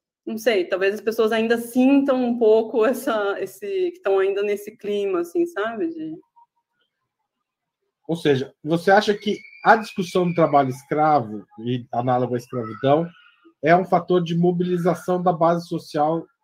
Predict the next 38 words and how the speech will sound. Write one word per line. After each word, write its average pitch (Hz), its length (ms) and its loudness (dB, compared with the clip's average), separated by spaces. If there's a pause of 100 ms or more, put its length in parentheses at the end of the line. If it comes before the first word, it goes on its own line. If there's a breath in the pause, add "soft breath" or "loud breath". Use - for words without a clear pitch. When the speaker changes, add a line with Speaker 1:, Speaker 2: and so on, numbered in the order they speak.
(480)
Speaker 2:
do 170 120 2
governo 185 420 2
Lula? 123 400 0 (400)
Speaker 1:
Sim. 214 300 0
Speaker 2:
Esse 196 260 4
é 196 40 2
um 190 140 0
caminho 180 560 2
que 202 120 -2
o 185 60 2
governo 175 500 0
podia 160 280 0
explorar 170 640 0 (400)
Speaker 1:
Pode. 165 220 -2
Speaker 2:
pra 170 180 6
manter 185 440 0
o 180 80 2
seu 196 440 2
grupo, 185 440 2 (360)
né, 147 220 2
o 123 260 -4
grupo 175 280 -4
dos 170 100 -4
apoiadores 170 720 0
do 151 100 -8
governo 143 520 -2 (540)
ativos, 120 580 -4
né? 123 160 -4 (320)
A 117 80 -2
luta 143 340 -2
por 139 120 -4
direitos 139 400 -2
trabalhistas, 170 720 0
mas 190 380 2
especialmente 202 720 -2
em 180 60 -12
casos 190 440 -2
extremos 170 560 -2